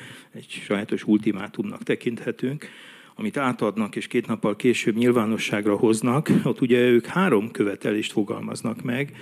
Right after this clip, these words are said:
Az egyik, hogy a már eddig fölvett fák térségbeli, ö,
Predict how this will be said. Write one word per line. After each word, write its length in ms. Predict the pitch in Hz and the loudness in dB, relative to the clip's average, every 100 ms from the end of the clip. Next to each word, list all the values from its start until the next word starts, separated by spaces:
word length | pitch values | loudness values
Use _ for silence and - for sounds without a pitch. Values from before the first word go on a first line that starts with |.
| - - | -18 -14
Az 140 | - 110 | -2 4
egyik, 340 | 139 135 110 | 4 4 2
hogy 180 | - 110 | 2 2
a 60 | 107 | 4
már 340 | 110 104 110 | 2 0 -4
eddig 340 | - 147 131 107 | 0 2 4 2
fölvett 840 | - 127 113 101 92 - - 139 - - - - | 2 4 4 2 -4 -8 0 0 0 -10 -20 -8
fák 300 | - 123 - | -2 -2 2
térségbeli, 720 | 110 - - 101 107 104 117 | 0 2 -2 -2 -2 -2 2
ö, 280 | 127 123 | 4 4